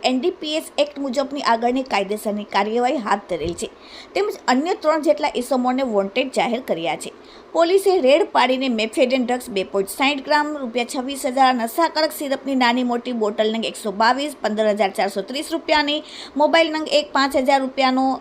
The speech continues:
અંગ ઝડપના રોકડા રૂપિયા ત્રણ હજાર ચારસો તથા અન્ય મુદ્દામાલ મળીને કુલ રૂપિયા ઓગણપચાસ હજાર આઠસો ત્રીસ રૂપિયાનો મુદ્દામાલ રિકવર કરેલ છે. જે બે વ્યક્તિ પકડાયેલ છે તેમના નામ છે, એક મોહમ્મદ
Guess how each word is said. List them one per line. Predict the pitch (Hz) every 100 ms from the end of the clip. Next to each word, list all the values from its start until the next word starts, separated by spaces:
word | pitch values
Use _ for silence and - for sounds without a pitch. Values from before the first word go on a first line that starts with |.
| -
અંગ | 285 320
ઝડપના | 294 285 - 277
રોકડા | 247 240 262 254
રૂપિયા | 254 262
ત્રણ | 254 220 233
હજાર | 233 233
ચારસો | 226 233 240 262 254
તથા | 220 214
અન્ય | 240 294
મુદ્દામાલ | 311 269 240 262 262 277 269 - - 240
મળીને | 277 302 254
કુલ | - 359
રૂપિયા | 381 240 196 -
ઓગણપચાસ | 269 339 349 320 320 302
હજાર | 269 254 262
આઠસો | 233 269 -
ત્રીસ | 294 262 330 311
રૂપિયાનો | - 220 226 240
મુદ્દામાલ | 214 202 208 233
રિકવર | 269 185 - 202
કરેલ | 240 196 175 170
છે. | - - - - _ _ - -
જે | 359 392
બે | 339 349
વ્યક્તિ | 320 302 311
પકડાયેલ | - 269 247 254 254
છે | - 254
તેમના | 226 220 214
નામ | 240 311 370
છે, | 392 -
એક | 285 247 240
મોહમ્મદ | 277 320 349